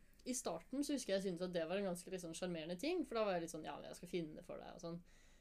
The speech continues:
Men nå tenker jeg, nå må du, nå må du skjerpe deg. Nå er det på tide å skjerpe seg,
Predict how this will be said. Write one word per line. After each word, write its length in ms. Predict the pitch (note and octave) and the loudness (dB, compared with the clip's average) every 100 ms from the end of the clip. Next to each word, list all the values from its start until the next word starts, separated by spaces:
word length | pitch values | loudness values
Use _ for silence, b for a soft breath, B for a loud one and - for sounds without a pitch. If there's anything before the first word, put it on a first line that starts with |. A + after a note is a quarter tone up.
| B | B
Men 160 | G#3+ G#3 | 2 4
nå 140 | A3+ A3+ | 2 2
tenker 300 | A3 F3 F3 | 0 2 0
jeg, 80 | F#3 | 2
nå 80 | |
må 120 | F#3 F#3+ | 2 2
du, 100 | A3 A3+ A3 - | 4 4 4 -2
nå 120 | F#3+ | -2
må 80 | F#3 | 0
du 80 | A3+ | 0
skjerpe 480 | - B3 - - - | -2 -4 -8 -12 -10
deg. 160 | - - - B B B B B B B - | -10 -14 -20 B B B B B B B -2
Nå 120 | G#3 | 4
er 80 | G3+ | 6
det 60 | G3 | 6
på 80 | A3+ | 6
tide 160 | F#3+ | 6
å 80 | G3+ | 2
skjerpe 420 | - G3+ - - | 2 0 0 -8
seg, 120 | - | -4